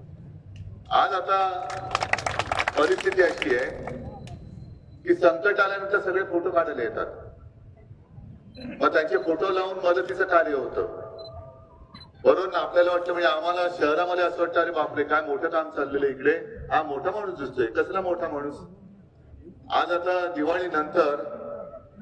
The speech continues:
मी मागेच म्हटलं होतं की सर्व मराठवाड्यात, आता मराठवाड्यात फिरतो म्हटल्यानंतर मला विदर्भ, उत्तर महाराष्ट्र सगळीकडे स-, शेतकरी बोलवायला लागले, "साहेब, आमच्याकडे पण या,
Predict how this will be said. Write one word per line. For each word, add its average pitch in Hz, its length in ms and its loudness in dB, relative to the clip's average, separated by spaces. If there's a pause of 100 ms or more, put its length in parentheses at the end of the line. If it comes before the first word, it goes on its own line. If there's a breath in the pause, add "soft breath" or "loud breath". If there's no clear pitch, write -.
(560)
मी 147 80 -2
मागेच 151 440 0
म्हटलं 165 260 0
होतं 170 200 2
की 175 200 -4
सर्व 156 320 4
मराठवाड्यात, 143 720 -2
आता - 640 -4
मराठवाड्यात 175 540 0
फिरतो 175 240 2
म्हटल्यानंतर 175 520 2
मला 170 160 0
विदर्भ, 170 420 0 (320)
उत्तर 175 260 2
महाराष्ट्र 165 300 -4
सगळीकडे 170 460 0
स-, 165 420 -6
शेतकरी 165 300 0
बोलवायला 156 380 0
लागले, 139 160 -2
"साहेब, 156 200 -2
आमच्याकडे 151 440 -2
पण 147 160 -6
या, 165 120 -2